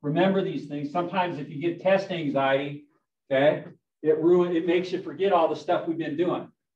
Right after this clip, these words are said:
okay? Reverse guess and check. If it says, "What's the value of X?" you're just plugging your answers in, and one of them has to be right, right? That's a test taking strategy.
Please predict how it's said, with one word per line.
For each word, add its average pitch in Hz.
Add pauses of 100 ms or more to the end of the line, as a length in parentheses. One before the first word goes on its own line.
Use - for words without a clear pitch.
(140)
okay? 147 (100)
Reverse 185
guess 185
and 165
check. - (260)
If 143
it -
says, 170
"What's 175
the 170
value 165
of 147
X?" - (180)
you're 170
just -
plugging 180
your 170
answers 190
in, 117
and 131
one 165
of 170
them 143
has 143
to 127
be 127
right, 139
right? - (180)
That's 151
a 175
test 160
taking 170
strategy. 165